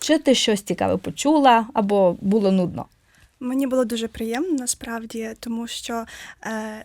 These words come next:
Speaker 2: настільки великий колорит, е, дівчат, які розповідають про Україну,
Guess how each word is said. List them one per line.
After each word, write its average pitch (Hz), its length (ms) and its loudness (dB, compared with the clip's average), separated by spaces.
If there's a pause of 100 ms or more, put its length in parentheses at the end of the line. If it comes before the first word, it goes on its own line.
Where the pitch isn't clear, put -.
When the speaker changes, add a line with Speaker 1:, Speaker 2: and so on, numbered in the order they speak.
Speaker 2:
настільки 233 420 -4
великий 233 340 -2
колорит, 233 760 0 (300)
е, 214 200 -8
дівчат, 233 560 -2 (140)
які 226 520 0 (120)
розповідають 247 760 4
про 247 240 2
Україну, 233 580 2